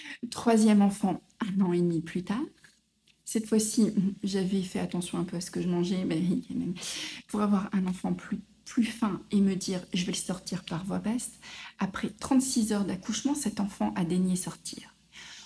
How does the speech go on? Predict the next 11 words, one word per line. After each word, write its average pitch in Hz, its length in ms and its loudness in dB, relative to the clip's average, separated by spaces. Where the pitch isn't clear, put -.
On 226 60 4
ne 226 80 8
dit - 160 2
pas, 220 240 -2
la 208 60 2
veille 180 240 0
de 180 80 -2
la 165 120 0
fête 165 200 -4
des 165 120 0
mères, 170 340 -4